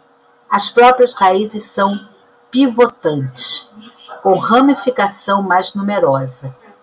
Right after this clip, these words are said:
lateral e circular. Não dicotômica. O espírito é mais lento que a natureza.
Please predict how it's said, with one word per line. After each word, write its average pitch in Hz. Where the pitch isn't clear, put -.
lateral 160
e 208
circular. -
Não 277
dicotômica. -
O 180
espírito 196
é 165
mais 151
lento 202
que 190
a 175
natureza. 160